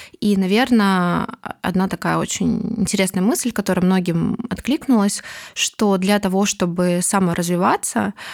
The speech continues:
для того, чтобы наполняться, нам нужно всего лишь тридцать минут в жизни, да? Тридцать минут в день, тридцать минут, например, на то, чтобы сделать медитацию, какую-то практику, тридцать минут на то, чтобы позаниматься спортом,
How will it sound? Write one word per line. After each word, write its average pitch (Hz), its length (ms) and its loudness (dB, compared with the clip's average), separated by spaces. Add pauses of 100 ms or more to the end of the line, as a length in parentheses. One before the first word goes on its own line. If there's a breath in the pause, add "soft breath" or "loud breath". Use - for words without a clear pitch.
(180 loud breath)
для 190 240 0
того, 190 300 0
чтобы 185 640 0
наполняться, 196 840 2
нам 185 320 2
нужно 233 260 4
всего 196 340 0
лишь 208 320 2
тридцать - 400 -4
минут 185 420 2
в 185 140 -2
жизни, 170 480 0 (320)
да? 247 260 0 (480)
Тридцать 247 260 0
минут 202 340 2
в 175 140 -2
день, 170 320 -2 (460 loud breath)
тридцать 214 300 0
минут, 196 360 4
например, 175 420 0
на 180 140 4
то, 254 100 0
чтобы 185 260 -2
сделать 196 320 2
медитацию, 180 560 0
какую-то 190 380 -2
практику, - 680 -4
тридцать - 360 -4
минут 196 320 2
на 190 120 2
то, 190 100 0
чтобы 175 440 0
позаниматься 180 600 2
спортом, 170 560 -2